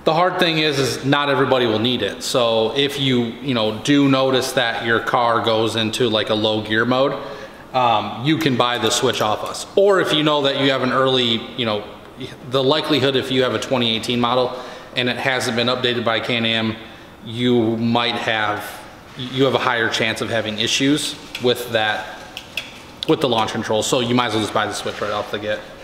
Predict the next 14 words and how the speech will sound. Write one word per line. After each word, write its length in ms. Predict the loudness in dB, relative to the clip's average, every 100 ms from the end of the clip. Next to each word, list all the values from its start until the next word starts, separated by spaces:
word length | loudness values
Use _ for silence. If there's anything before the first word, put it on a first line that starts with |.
| -18 -18 -18 -18 -20 -4
Um, 440 | 0 2 2 0 -4 -12 -16 -20 -20 -20 -20 -18 -18 -16 -16 -16 -18 -2
I'm 120 | 2
gonna 180 | 4 2
start 240 | 4 4
my 140 | 4 2
car 260 | 4 4
up 140 | 4 4
and 80 | 2
kinda 200 | 2 2
go 160 | 4
over 200 | 4 4
the 100 | 2
process, 880 | 2 2 2 2 2 2 0 -4 -2
like, 200 | 0 0